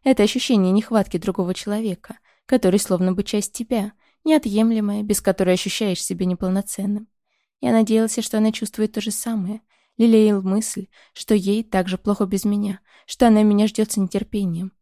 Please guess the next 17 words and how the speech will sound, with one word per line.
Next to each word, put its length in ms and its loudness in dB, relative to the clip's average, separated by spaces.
что 200 -2
она 140 4
точно 340 -2
так 280 -8
же 100 -4
зависима, 640 -6
прочно 380 4
прикована 500 2
ко 100 0
мне 160 2
цепями 460 -2
нового 320 0
чувства, 480 -10
что 200 -2
родилось 420 -2
между 260 -2
нами. 380 -4